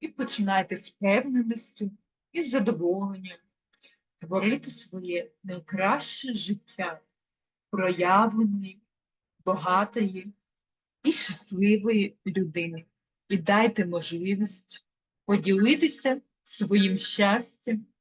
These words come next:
своєю щедрістю, знанням з іншими людьми. Я була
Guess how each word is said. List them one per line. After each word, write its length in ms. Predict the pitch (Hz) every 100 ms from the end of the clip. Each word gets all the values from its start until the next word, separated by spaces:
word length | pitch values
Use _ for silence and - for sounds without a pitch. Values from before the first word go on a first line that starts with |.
| _ _ _ _
своєю 480 | - - 247 269 208
щедрістю, 760 | - - 202 196 196 - 202 160
знанням 720 | 170 170 170 185 214 208 202 _ _ _
з 220 | - - 208
іншими 560 | 214 240 - 202 196 - _ _ _
людьми. 400 | 185 - 165 160 - _ _ _ _ _ _ _ _ _ _ _ _
Я 120 | 196
була 440 | 170 202 202 202